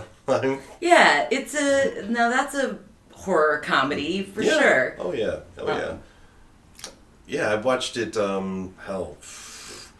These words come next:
Speaker 1: probably right <laughs> around when it first came out, and, uh, it's just one of those movies my dad and I used to watch when I was a kid, and I, I always loved it, 'cause it's, yeah, it's that comedy part of it, that,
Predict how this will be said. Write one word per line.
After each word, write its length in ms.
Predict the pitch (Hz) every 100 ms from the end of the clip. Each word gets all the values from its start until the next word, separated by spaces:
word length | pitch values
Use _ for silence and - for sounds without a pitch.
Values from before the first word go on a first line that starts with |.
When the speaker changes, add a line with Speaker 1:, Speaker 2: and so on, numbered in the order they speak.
| - - - -
Speaker 1:
probably 260 | 95 -
right 160 | 90 90
<laughs> 100 | 92
around 160 | 131 113
when 120 | 127
it 80 | 95
first 340 | 110 110 113
came 240 | 110 101 90
out, 340 | 98 95 78
and, 140 | 82
uh, 300 | 78 76 76 76
it's 120 | -
just 160 | 92 95
one 140 | 90
of 80 | 85
those 120 | 82
movies 300 | 85 87 82 78
my 100 | 73
dad 280 | 80 80
and 80 | 78
I 80 | 73
used 180 | 71 -
to 60 | 73
watch 380 | 73 69 - -
when 140 | 73
I 40 | 69
was 160 | -
a 40 | -
kid, 380 | - 101 87 - - - - - - -
and 160 | - 131
I, 220 | 123 151
I 40 | 147
always 280 | 127 107
loved 240 | 98 87 76
it, 180 | 76 -
'cause 440 | 78 73 - -
it's, 520 | 82 85 - - - - _ - _ -
yeah, 140 | 87
it's 280 | 87 90 -
that 240 | 104 90 -
comedy 420 | - 113 107 90
part 320 | 85 87 82
of 180 | 78 80
it, 300 | 80 80 -
that, 180 | 80